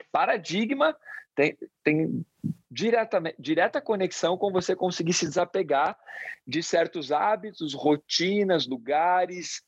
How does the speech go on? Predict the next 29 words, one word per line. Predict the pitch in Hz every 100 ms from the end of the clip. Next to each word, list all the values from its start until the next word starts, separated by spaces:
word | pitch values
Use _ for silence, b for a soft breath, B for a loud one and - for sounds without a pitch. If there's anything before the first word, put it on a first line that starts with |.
| _
crenças. | 156 170 190 185 - 170 170 - - B B B _
Então, | 131
os | 131
paradigmas, | - 143 151 - 135 147 160 156
eles | 151 135
nos | 143 143
aprisionam | 143 170 165 127 143 160 139
aí | 117 123 127 b b
e | -
nos, | 120 120 -
nos | 117 113
mantêm | 131 123 135 135
apegados | 135 - 156 127 135 160 135 110 107
aí | 110
e, | 123 117 -
e | 110
dificultam | - 139 135 156 160
o | 120
nosso | 120 -
processo | 123 - 113 120 - - B B B B _ -
evolutivo. | 151 151 165 160 - 131 107 - B B B
Nós | - 185
escolhemos | 214 - 214 247
falar | 220 202 202
sobre, | 208 185 165
sobre | - 170
desapego | 160 151 139 - 196 190 147
simplesmente | - 220 269 175 151 196 -
porque | - 151 165 147